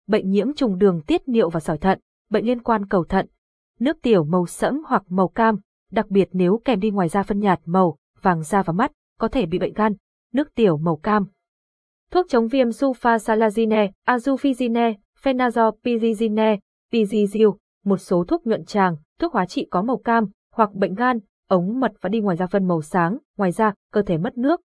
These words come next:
nước tiểu cô đặc có thể có màu cam. Nước tiểu có màu xanh lam hoặc xanh lục, một số loại thuốc có hoạt chất như amitriptyline,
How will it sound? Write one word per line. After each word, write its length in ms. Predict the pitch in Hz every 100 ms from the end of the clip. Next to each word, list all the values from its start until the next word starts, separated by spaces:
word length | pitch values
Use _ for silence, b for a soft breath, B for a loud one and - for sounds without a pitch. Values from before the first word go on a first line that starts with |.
| -
nước 140 | 330 -
tiểu 260 | 220 160 151
cô 100 | 254
đặc 200 | 208 202
có 120 | -
thể 180 | 180 247
có 160 | - 156
màu 140 | 180
cam. 280 | - 220 220 202 _ _ _ _ _ _ _ _
Nước 160 | 285 339
tiểu 220 | 262 214
có 140 | 175 208
màu 200 | 277 226
xanh 200 | 247 226
lam 220 | 233 220
hoặc 200 | 208 -
xanh 240 | - 220
lục, 180 | 208 202 - _ _
một 120 | 220 202
số 140 | 202
loại 140 | 247
thuốc 260 | - 285 370 -
có 100 | 196
hoạt 200 | 240 -
chất 220 | 294 220
như 80 | 202
amitriptyline, 1200 | 180 175 196 196 277 - - 202 202 190 196